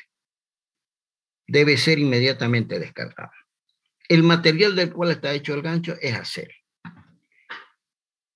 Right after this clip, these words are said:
Y es un acero altamente aleado. Ustedes bien saben que, eh, eso lo han visto, este, en metalurgia y fundición, que <clears throat> el acero es una fundición de hierro más carbono superior al dos por ciento de contenido de carbono.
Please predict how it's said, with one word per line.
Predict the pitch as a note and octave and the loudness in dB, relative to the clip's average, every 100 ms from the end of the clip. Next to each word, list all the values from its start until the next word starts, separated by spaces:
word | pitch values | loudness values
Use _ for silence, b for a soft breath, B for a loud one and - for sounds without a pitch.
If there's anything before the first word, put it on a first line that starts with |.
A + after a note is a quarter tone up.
| _ _ | _ _
Y | C#3+ F3 | -2 -2
es | F3 | 0
un | G3+ G3+ | -2 -2
acero | F#3+ - A3 B3 - _ - | -2 -2 -2 -4 -8 _ -8
altamente | G3+ F3 F3 F3 F3+ E3+ D3+ | -6 -2 0 2 2 0 -2
aleado. | C3+ C#3+ F3+ D#3 | 0 -2 -2 -4
Ustedes | B2 D#3+ D3+ | -4 -2 -2
bien | D3 C3 | -4 -8
saben | D#3+ D3 | -10 -8
que, | C#3 B2 | -6 -6
eh, | G#2+ A#2 A#2+ | -4 -4 -4
eso | B2+ A#2+ | -6 -6
lo | A#2 | -4
han | A#2 | -6
visto, | A#2+ - A2+ - _ _ | -8 -10 -14 -14 _ _
este, | F2 E2+ - E2 - | -8 -8 -8 -8 -6
en | F2+ F2 E2 | -6 -4 -6
metalurgia | G#2+ G2+ A#2 C#3+ | -6 -4 -2 -2
y | A#2 | -2
fundición, | A#2 A2 - D#3 D3+ | -4 -4 -6 -6 -6
que | A2 - - | -10 -10 -8
<clears throat> | A#2+ A2+ - - - | -6 -6 -12 -18 -8
el | G#2+ | -4
acero | G2 - C#3+ D#3 F3 | -4 -2 -2 0 2
es | B2 | 0
una | B2 G#2+ | 0 -4
fundición | G2+ F#2+ F#2+ G2 C3 | -8 -12 -12 -8 -6
de | G#2+ F#2+ | -4 -2
hierro | B2+ C3 A#2 - B B B B B - | -4 -4 -6 -8 B B B B B -10
más | G#2 G2+ | -6 -6
carbono | - G2+ A#2 C#3 D3 | -2 0 0 0 -2
superior | B2 A#2 - G#2+ C#3+ D3 | -6 -8 -2 -2 2 2
al | C3+ C#3 | 2 2
dos | A#3 A3+ | 2 0
por | - D3 | -6 -6
ciento | - G3 G#3+ G#3 | -4 -6 -4 -4
de | E3+ | -4
contenido | D#3 C#3+ D3+ F3+ D#3+ | -6 -4 -4 -2 -4
de | A#2+ | -4
carbono. | A#2 A2+ G#2 D2+ - | -6 -6 -8 -10 -18